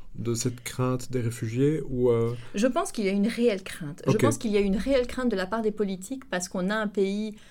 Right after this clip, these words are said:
Speaker 2: dont on, on, on a senti qu'il allait sombrer en guerre civile ou bien dans un régime théocratique,
Speaker 1: Ouais.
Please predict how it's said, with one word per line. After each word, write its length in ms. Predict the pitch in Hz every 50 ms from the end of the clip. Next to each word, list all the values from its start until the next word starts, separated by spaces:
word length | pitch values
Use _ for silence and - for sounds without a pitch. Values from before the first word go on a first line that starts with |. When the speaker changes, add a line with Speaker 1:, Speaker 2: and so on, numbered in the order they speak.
| - - -
Speaker 2:
dont 80 | 180 180 -
on, 160 | 190 170 - -
on, 180 | - 180 170 -
on 140 | 185 175 180
a 80 | 175
senti 380 | 170 - - 226 208 - 226 214
qu'il 180 | - 185 160 160
allait 140 | 165 165
sombrer 360 | 165 - - 190 180 185 196 190
en 120 | 180 175
guerre 180 | 165 175 175 175
civile 400 | - - 196 185 185 214 202 - -
ou 60 | 202
bien 240 | 170 180 208 214 202
dans 200 | - 170 160 165
un 40 | 165
régime 460 | 160 175 180 175 180 202 202 196 185
théocratique, 680 | 185 - 180 170 170 - - 190 185 - 220 214 - - -
Speaker 1:
Ouais. 120 | 135 123